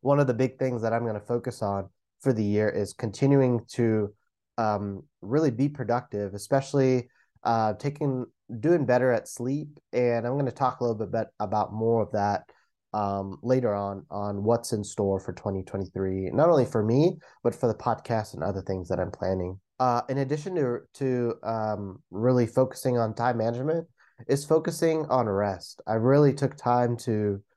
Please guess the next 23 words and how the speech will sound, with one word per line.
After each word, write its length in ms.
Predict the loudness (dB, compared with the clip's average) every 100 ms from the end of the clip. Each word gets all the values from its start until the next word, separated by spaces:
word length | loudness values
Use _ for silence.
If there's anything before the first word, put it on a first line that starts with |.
| _ _ _
you 100 | 2
know, 100 | 4
oftentimes 840 | 4 2 2 0 -2 0 0 0 -4
we 140 | -6
get 260 | -2 -4 -4
consumed 540 | -10 -6 -2 0 0
with 180 | -2 -2
just 240 | -4 -4
grinding 420 | -2 2 2 2 2
it 100 | 2
out. 360 | 4 2 -2 -10 _ _ -4
Um, 640 | 0 0 0 -2 -4 -10 -12
whether 340 | -4 0 0 -2
you're 120 | -4
starting 440 | 0 2 4 2
something 400 | -2 -6 -4 -2
new, 280 | 0 2 2
you're 260 | 0 -2 -2
in 100 | -2
a 60 |
new 200 | -2 0
work 280 | 0 0 -2
environment 720 | -2 0 0 0 -2 -4